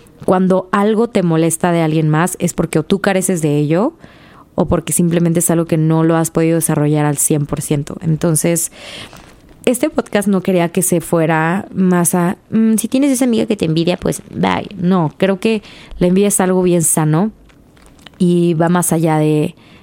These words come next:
de que personas te tengan envidia o no, o, o el típico mal de ojo, esas cosas, no. Va más allá de cuando tú tengas este sentimiento o cuando tú creas que alguien está teniendo este sen-,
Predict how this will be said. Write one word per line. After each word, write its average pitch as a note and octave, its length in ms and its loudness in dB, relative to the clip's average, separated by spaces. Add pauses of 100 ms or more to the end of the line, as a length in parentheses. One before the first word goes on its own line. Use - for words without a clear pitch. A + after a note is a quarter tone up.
(200)
de E3 200 0
que F#2 400 -4 (300)
personas F3 640 0 (640)
te - 100 0
tengan F3 340 0
envidia D#3+ 320 2
o D#3 40 2
no, D#3+ 440 2
o, D#3+ 100 2 (160)
o D#3 60 2
el D3 160 -2
típico D#3+ 380 -2
mal D#3 180 2
de D3+ 80 2
ojo, D3+ 400 0
esas D#3+ 220 -4
cosas, D3+ 300 -2
no. D3+ 240 2 (560)
Va G#3+ 120 2
más A#3 160 0
allá G3 240 2
de F#3 160 0
cuando F3 320 0
tú G3 180 -4
tengas G#3+ 540 0
este F#3+ 240 -2
sentimiento D3+ 960 0
o E3+ 100 0
cuando D#3+ 280 0
tú E3 160 -2
creas F#3 400 0
que F3 120 0
alguien D#3+ 300 2
está D#3+ 200 0
teniendo D#3+ 300 2
este D#3+ 160 -2
sen-, D#3 240 0